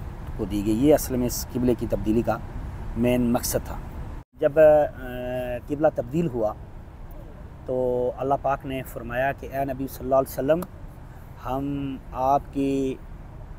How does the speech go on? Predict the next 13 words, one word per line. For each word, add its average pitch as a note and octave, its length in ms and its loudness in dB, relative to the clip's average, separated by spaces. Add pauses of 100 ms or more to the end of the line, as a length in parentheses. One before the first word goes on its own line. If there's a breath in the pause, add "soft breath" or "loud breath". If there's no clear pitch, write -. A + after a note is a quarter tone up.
(160)
उठती D#3 280 0
हुई D3+ 220 4
निगाहें, C#3+ 480 4
आसमान C#3 380 -2
की C#3 120 -6
तरफ B2+ 200 -6
उठती C#3+ 260 -2
हुई C#3 100 4
निगाहें C3 400 4
हम B2 300 -6
देख C3 240 0
रहे G#2+ 220 -6
हैं F#2 160 -12